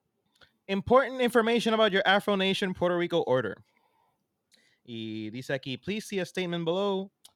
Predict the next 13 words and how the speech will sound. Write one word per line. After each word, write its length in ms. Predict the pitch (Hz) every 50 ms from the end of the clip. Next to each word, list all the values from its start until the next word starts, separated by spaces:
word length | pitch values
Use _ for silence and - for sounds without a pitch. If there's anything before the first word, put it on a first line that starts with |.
| _ _ _ _ _
Y 200 | - 107 107 107 104
dice 220 | 110 143 143 -
así 160 | 151 - -
de 120 | 175 160 143
parte 260 | 151 139 135 - 143
de 140 | 135 131 123
la 80 | 120 113
gente 240 | 127 123 120 - 131
linda 320 | 131 131 135 131 123 117 107
de 340 | 101 107 107 107 107 98 - -
Afro 220 | 120 127 127 123
Nation. 360 | 123 131 127 - - 113 117 - _ _
<clears throat> 680 | - 220 - 220 220 - - 214 220 190 143 95 98